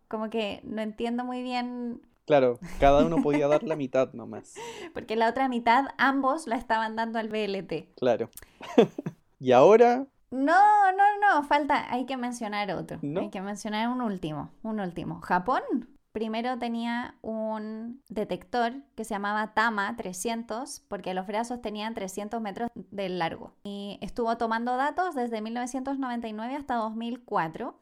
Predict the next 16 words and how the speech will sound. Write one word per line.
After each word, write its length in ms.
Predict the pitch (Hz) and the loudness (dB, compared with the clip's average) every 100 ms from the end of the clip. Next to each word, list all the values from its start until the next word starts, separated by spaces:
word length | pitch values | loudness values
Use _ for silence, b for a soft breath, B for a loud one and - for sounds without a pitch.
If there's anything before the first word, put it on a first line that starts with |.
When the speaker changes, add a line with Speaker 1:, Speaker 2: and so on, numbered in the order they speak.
| _ _ | _ _
Speaker 1:
pero 500 | 269 262 226 240 339 _ _ | -4 -2 -2 -4 -8 _ _
tienen 300 | 202 208 214 | -10 -8 -6
una 180 | 214 | -6
versión 500 | 202 185 - 214 214 - | -6 -8 -8 -8 -10 -10
nueva 500 | 226 247 262 226 330 - | -6 -4 -4 -4 -6 -14
que 100 | - | -18
se 120 | - 202 | -12 -8
llama 300 | 208 208 - | -8 -8 -4
Kagra, 540 | 247 269 233 180 262 - _ _ | 0 0 -2 -4 -6 -10 _ _
que 80 | - | -14
tiene 360 | 202 208 196 | -10 -10 -12
dos 320 | - 226 277 277 | -8 -4 -4 -4
brazos 400 | 262 269 277 240 | -6 -6 -8 -8
de 140 | 196 | -10
tres 360 | - 247 294 - | -8 -6 -6 -8
kilómetros 800 | 294 302 208 196 247 - - | -8 -6 -6 -6 -8 -10 -16